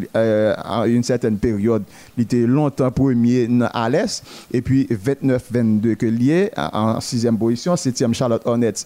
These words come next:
et de Michael Jeffrey Jordan, vingt-huit vingt-quatre. Et ça fait de, de Michael Jeffrey Jordan, c'est lui-même qui est propriétaire, équipe Charlotte Hornets. Et puis, hu-, hu-, huitième position, c'est Toronto Raptors qui gagne vingt-six vingt-trois.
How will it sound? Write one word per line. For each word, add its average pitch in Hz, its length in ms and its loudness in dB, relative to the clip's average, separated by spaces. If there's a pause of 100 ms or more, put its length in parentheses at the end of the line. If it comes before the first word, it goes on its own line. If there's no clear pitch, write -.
et 113 140 2
de 113 360 0 (280)
Michael 120 460 0 (100)
Jeffrey 120 340 0
Jordan, 110 460 0 (380)
vingt-huit 113 600 -4
vingt-quatre. 170 880 0 (360)
Et 107 320 2
ça 127 160 -2
fait 123 160 -2
de, 104 400 0
de 110 140 0
Michael 107 500 0
Jeffrey 110 300 0
Jordan, 113 340 0
c'est 120 160 -2
lui-même 107 260 0
qui - 120 -6
est 110 180 -2
propriétaire, 104 840 0
équipe 113 380 -2
Charlotte 113 400 0
Hornets. 92 400 -2
Et 107 60 0
puis, 135 240 2
hu-, 123 80 0
hu-, 143 560 2
huitième 139 500 2
position, 127 320 0
c'est 110 120 0
Toronto 127 440 0
Raptors 113 380 0
qui 107 160 -4
gagne 110 180 0
vingt-six 107 400 -2
vingt-trois. 113 380 0